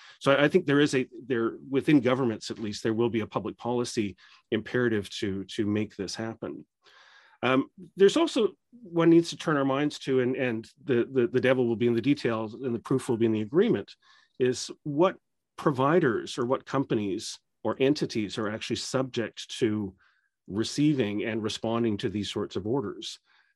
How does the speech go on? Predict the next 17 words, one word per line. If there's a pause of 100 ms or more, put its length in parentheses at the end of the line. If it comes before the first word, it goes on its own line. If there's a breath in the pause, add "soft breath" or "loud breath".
(140)
So
in
the
U
K
agreement,
covered
providers (120)
are
limited
to
private
companies. (1120 soft breath)
Uh, (440)
but
in
our,